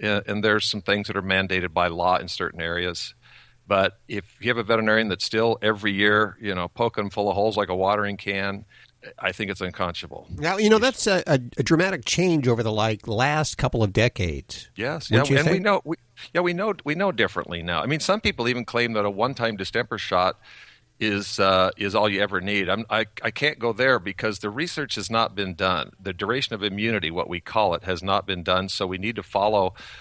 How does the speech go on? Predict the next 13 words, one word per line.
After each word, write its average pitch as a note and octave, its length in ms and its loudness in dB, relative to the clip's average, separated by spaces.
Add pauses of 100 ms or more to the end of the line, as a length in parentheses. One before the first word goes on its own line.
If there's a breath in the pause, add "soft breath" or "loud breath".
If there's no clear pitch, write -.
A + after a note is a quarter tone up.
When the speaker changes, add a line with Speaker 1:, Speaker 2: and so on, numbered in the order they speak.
(180 loud breath)
Speaker 1:
the G2 120 -8
vaccine G2+ 720 -2
guidelines. A#2 800 -4 (440 soft breath)
But A#2 140 -2
most C3 320 0
of C#3 60 -12
these A#2 180 -6
now, A2 180 2
we A2+ 140 -6
know C#3+ 160 -6
the C3 120 -8
immunity A2 380 -4
lasts, F#2 580 0